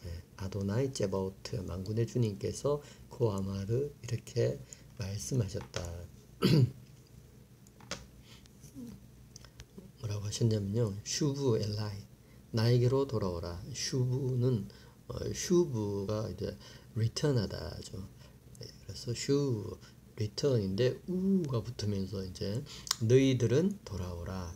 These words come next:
명령형이죠. 슈브 엘라이, 나에게 돌아오라. 네오 마도나이, 주님이 네오 마도나이 제바오트,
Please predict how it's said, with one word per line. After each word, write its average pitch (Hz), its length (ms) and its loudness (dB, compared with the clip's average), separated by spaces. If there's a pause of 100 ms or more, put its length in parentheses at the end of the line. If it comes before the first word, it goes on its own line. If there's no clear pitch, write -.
(120)
명령형이죠. 107 800 0 (260)
슈브 151 580 0
엘라이, 101 400 -4
나에게 101 400 -4
돌아오라. 95 720 -4 (320)
네오 113 280 2
마도나이, 101 540 -2
주님이 123 540 0 (460)
네오 117 260 4
마도나이 110 640 2
제바오트, 98 760 -4